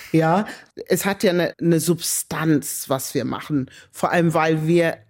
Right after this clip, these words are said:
es wirklich einbetten können in fünfhundert,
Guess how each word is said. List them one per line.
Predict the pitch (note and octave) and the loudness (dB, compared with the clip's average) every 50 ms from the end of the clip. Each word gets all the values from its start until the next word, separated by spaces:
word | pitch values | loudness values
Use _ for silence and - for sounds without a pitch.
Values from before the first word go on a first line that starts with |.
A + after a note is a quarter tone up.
| _ - | _ -4
es | D#3+ - - | -4 -2 0
wirklich | D#3+ F3+ F#3+ F#3+ - F#3+ F3+ F3 F3 - - - - - _ _ _ _ - | 0 0 0 2 2 2 2 2 2 -2 -8 -18 -20 -20 _ _ _ _ -4
einbetten | E3 E3+ F#3 G3 G#3+ G#3 F3+ G3+ F3 - - E3+ E3 D#3+ | -2 2 4 6 6 6 4 2 0 0 0 0 0 0
können | - - F3 D#3+ D#3+ D#3 D#3+ D#3+ E3 - - - _ _ _ _ _ | 0 0 0 2 2 2 2 0 -2 -4 -8 -16 _ _ _ _ _
in | G3 G3 G3 G#3 G#3 G#3 G#3 G#3 G#3 G#3 - _ _ | 2 4 6 6 8 8 8 6 4 2 -2 _ _
fünfhundert, | - - - G3 F#3+ F3+ F3+ E3+ - - - F3+ F3+ F3 E3 D#3+ D#3+ D#3 | -12 -6 -2 0 2 2 2 0 -2 -2 -2 0 2 2 2 2 2 0